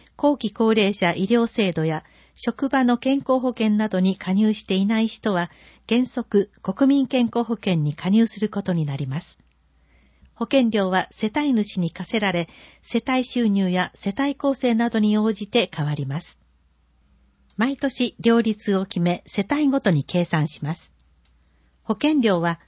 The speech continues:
被保険者均等割、世帯別平等割、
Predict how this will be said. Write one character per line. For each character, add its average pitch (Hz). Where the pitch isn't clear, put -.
被 294
保 220
険 233
者 151
均 226
等 190
割、 156
世 208
帯 277
別 220
平 226
等 185
割、 147